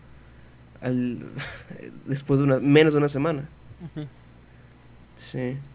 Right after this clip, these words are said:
Speaker 2: Sí, a mí se me hizo bastante extensa esta, ya la tercera temporada, ¿no? O, o, o la segunda creo que fue. No sé,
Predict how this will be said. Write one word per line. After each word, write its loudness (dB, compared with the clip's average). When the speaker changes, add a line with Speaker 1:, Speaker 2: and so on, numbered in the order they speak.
Speaker 2:
Sí, -12
a 0
mí 0
se 0
me 0
hizo 0
bastante -2
extensa 0
esta, 0
ya 2
la 2
tercera -4
temporada, -2
¿no? -8
O, -4
o, -10
o -18
la -10
segunda -8
creo -8
que -8
fue. -10
No -2
sé, 2